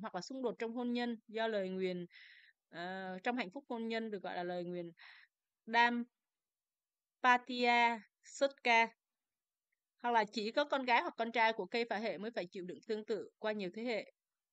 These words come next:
Đó là những cái gia đình mà có lời nguyền đối với Santan Sutka, à, tức là lời nguyền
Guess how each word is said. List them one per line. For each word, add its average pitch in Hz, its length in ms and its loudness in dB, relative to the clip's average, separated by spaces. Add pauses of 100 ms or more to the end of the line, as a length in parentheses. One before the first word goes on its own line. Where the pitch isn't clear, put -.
(640)
Đó 214 180 -4
là 233 200 2
những 180 240 -8
cái 247 140 -2
gia 226 100 2
đình 185 220 -4
mà 175 60 -8
có 202 180 -6
lời 208 220 -2
nguyền 175 300 -6
đối 190 180 -4
với 226 340 -4 (400)
Santan 240 540 0
Sutka, 220 520 0 (720)
à, 190 220 -6
tức 240 120 -8
là 202 200 0
lời 185 200 0
nguyền 180 300 -4